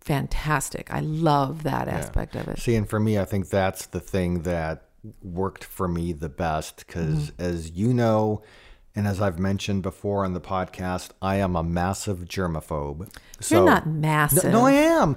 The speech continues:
Speaker 2: How mu-, how many other people do you know that when they travel to a hotel, bring this little sacky thing that they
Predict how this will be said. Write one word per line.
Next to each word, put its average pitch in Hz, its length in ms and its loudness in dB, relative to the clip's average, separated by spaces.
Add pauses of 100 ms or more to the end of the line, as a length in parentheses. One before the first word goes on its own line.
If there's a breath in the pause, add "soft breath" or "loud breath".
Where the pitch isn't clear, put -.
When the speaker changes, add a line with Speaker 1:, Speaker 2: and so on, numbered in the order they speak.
(160 loud breath)
Speaker 2:
How 220 120 6
mu-, 240 60 6 (160 loud breath)
how 208 120 6
many 254 220 6
other 233 160 6
people 190 340 4
do 160 120 4
you 170 160 6
know 131 260 8
that 117 140 6
when 131 140 4
they 127 100 6
travel 131 420 4
to 139 320 2
a 104 240 0
hotel, 113 720 4 (300 loud breath)
bring 151 340 4
this 139 220 4
little 123 500 4
sacky 131 680 0
thing 90 500 -2 (380 loud breath)
that 117 300 0
they 110 420 2